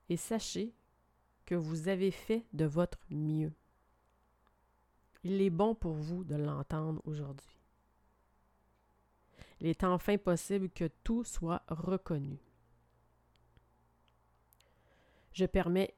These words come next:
ainsi votre libération. Je permets ainsi ma libération.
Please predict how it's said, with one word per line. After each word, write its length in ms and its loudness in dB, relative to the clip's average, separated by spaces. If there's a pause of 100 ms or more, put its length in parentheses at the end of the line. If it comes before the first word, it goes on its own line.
ainsi 680 -2 (2000)
votre 300 0
libération. 840 -2 (1800)
Je 160 0
permets 520 0
ainsi 560 -2 (640)
ma 460 2 (380)
libération. 880 -6